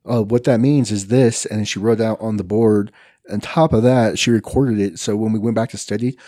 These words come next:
we could watch the same videos over and over again with the PowerPoint next to it, and then so you have a better understanding. And it was, like, so much easier to grasp.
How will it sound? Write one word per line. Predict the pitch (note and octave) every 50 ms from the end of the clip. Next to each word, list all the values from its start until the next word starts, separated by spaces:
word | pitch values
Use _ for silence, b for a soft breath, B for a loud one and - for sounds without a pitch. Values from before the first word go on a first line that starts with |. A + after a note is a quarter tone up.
| B B B B
we | D#3 D#3+
could | - E3
watch | D#3 D#3 D#3+ -
the | E3+ D#3+
same | - - E3+ E3 E3+ D#3+ D3
videos | D#3 E3+ F3 F3 D3 B2+ A#2 G#2+
over | B2 C#3+ C#3+ D3 C3 B2+ G#2+
and | G#2+ A#2
over | B2+ D3 D3+ C#3
again | A2+ G#2 G#2+ A2 G#2+ G#2+ A2 A2 B B B B B
with | - C#3+ -
the | C#3+ -
PowerPoint | - D3 D3+ D3+ C#3 - - B2+ A#2+ A#2+
next | A2+ C3+ C#3+ - -
to | - A#2+ G#2
it, | G#2 A2 G#2 -
and | - G#2+ A2
then | A#2 A2 G#2 G#2 G#2
so | F#2 - A#2
you | G#2+ A2 A2+
have | A2+ A2
a | G2+
better | F#2+ A2 A2 A2 G#2
understanding. | G#2+ G#2 G2 - - G#2 G#2+ A2+ A2+ A#2
And | A2
it | G2+
was, | G2+ G#2 A2+
like, | G2 - B B B B B B B
so | - - - B2+ B2
much | A#2+ A2+ - -
easier | G2 A2+ G#2 G#2 G2+
to | G2 G2+
grasp. | F#2 G2 G2 G2+ G2 F#2+ G2+ - -